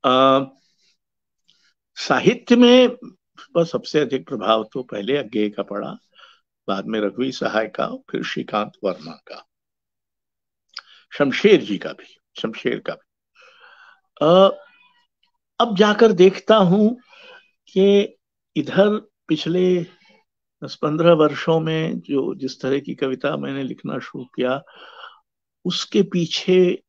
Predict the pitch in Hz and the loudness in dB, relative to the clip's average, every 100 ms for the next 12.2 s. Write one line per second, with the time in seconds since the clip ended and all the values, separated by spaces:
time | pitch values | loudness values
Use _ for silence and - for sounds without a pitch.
0 | 156 143 135 139 151 151 - _ _ _ | -12 -10 -6 -4 -4 -6 -12 _ _ _
1 | _ _ _ 120 143 143 139 139 _ _ | _ _ _ -8 -2 0 0 -4 _ _
2 | _ _ _ _ _ _ _ _ _ _ | _ _ _ _ _ _ _ _ _ _
3 | _ _ _ _ _ _ _ _ 147 139 | _ _ _ _ _ _ _ _ -2 -2
4 | 135 - 135 127 - - _ _ _ _ | -2 -6 -2 -2 -4 -10 _ _ _ _
5 | _ _ - _ _ _ _ _ _ _ | _ _ -20 _ _ _ _ _ _ _
6 | _ _ _ _ 113 113 107 - 139 139 | _ _ _ _ -12 -10 -12 -6 -2 0
7 | 139 - 110 - _ _ _ _ _ - | -2 -6 -8 -8 _ _ _ _ _ -6
8 | 123 - 147 190 170 - - - - - | -6 0 2 4 0 -4 -12 -12 -12 -4
9 | 117 139 160 156 135 135 196 185 - 143 | 0 2 2 2 0 4 6 6 4 -2
10 | 117 123 - 127 120 117 117 107 104 - | 0 0 -2 -6 -4 0 0 0 -4 -6
11 | 120 180 185 156 - 113 113 - - - | -4 0 0 0 -2 0 2 0 -6 -18
12 | - - | -20 -20